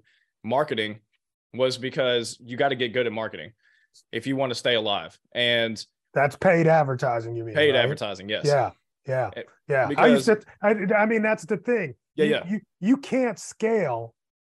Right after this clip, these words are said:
Speaker 2: uh, organic. It's hard
Speaker 1: No.
Speaker 2: to scale organic. But if you find something that's working paid, I can just throw some more money on it. And tomorrow we're doubling and tripling the traffic.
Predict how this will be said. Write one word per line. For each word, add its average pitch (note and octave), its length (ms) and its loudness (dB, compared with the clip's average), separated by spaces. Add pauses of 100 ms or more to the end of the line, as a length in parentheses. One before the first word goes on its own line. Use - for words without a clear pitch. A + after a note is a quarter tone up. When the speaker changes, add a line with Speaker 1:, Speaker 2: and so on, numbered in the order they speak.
(1000)
Speaker 2:
uh, B2+ 520 -4 (380)
organic. E3+ 680 0 (460)
It's - 80 -18
hard A3 260 2
Speaker 1:
No. F#3 60 0
Speaker 2:
to - 60 -8
scale F3+ 380 0
organic. C#3+ 520 -4 (300)
But C3+ 80 0
if B2 100 -4
you G#3 140 4
find G3 340 2
something G3 320 -2
that's E3 220 -2
working F3 460 -4
paid, G#3 540 0 (180)
I F#3+ 120 0
can A3 120 -4
just F3+ 180 -6
throw F#3+ 140 0
some F#3 180 -8
more F3 140 -4
money G3 320 -4
on E3+ 180 -2
it. E3+ 120 -4 (140)
And E3+ 140 -4
tomorrow F#3 580 2 (120)
we're F#3 160 -4
doubling E3 500 -2
and D#3+ 120 -10
tripling D#3+ 400 -6
the D3+ 60 -4
traffic. G#3 520 -6